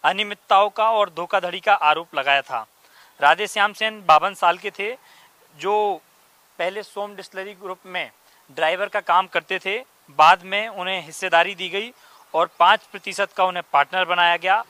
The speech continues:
पार्टनर बनाने के बाद जो है, वो व्यापार सोम ग्रुप के साथ करने लगे।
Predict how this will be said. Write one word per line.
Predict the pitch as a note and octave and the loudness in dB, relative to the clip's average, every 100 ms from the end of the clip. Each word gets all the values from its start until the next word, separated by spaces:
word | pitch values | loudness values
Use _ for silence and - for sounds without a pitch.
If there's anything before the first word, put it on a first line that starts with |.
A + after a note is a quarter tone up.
| _ | _
पार्टनर | F3 E3+ F#3 | 2 2 -2
बनाने | F3+ F3 E3+ | -6 -4 -4
के | F3 E3+ | -6 -2
बाद | D#3+ F3+ - _ - _ | 2 2 0 _ -20 _
जो | D#3 D#3+ | -10 -4
है, | F3+ G3 | -2 -2
वो | D#3+ F#3+ B3+ - - _ _ C#3+ | -2 -4 -4 -12 -20 _ _ -2
व्यापार | D#3+ - F#3 A3 _ _ _ _ - | -2 2 2 2 _ _ _ _ -12
सोम | F#3 G3+ G#3 | -4 -4 -6
ग्रुप | F#3 F#3+ - | -12 -12 -12
के | G3 | -2
साथ | G3 G3 - - _ | 2 2 0 -20 _
करने | F#3 E3+ | -4 -4
लगे। | D#3+ C3 B2+ | -4 -4 -4